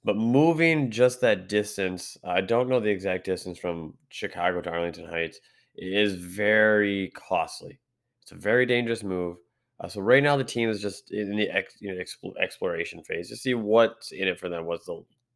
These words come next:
gains or losses. Um, kind of a loss is with the move, thousands of fans would have worthless Soldier Field seat license. Uh, at one point,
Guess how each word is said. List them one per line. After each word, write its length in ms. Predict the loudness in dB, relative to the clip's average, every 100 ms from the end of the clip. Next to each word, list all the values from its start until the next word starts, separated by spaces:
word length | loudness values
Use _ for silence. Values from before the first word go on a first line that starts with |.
| _ -2
gains 420 | 2 2 2 0
or 100 | 0
losses. 640 | 2 2 0 -6 -18 -20 _ _ _ _ _ _ _
Um, 460 | -2 -2 -2 -6 -14 _ _ _ _ _ _ _ _
kind 160 | -2 2
of 80 | 6
a 60 |
loss 360 | 8 10 10 6
is 120 | -6
with 100 | -4
the 80 | -4
move, 680 | 0 2 4 4 4 0 -10 _ _ _ _ _ _ 2
thousands 440 | 6 8 6 -2
of 100 | -4
fans 640 | -2 2 2 2 -2 -10 -16 -18 -20
would 340 | -12 -4 -4
have 380 | 2 4 4 2
worthless 880 | 0 2 2 2 2 2 0 -12 -20 _ _ _ _
Soldier 360 | -6 -4 -2 -4
Field 320 | -2 -4 -4 -16
seat 360 | -14 -8 -8 -8
license. 580 | -12 -10 -14 -20 _ -20 _ _ _ _ _
Uh, 120 | -6 -2
at 140 | 0
one 200 | 0 -2
point, 380 | -2 -2 -2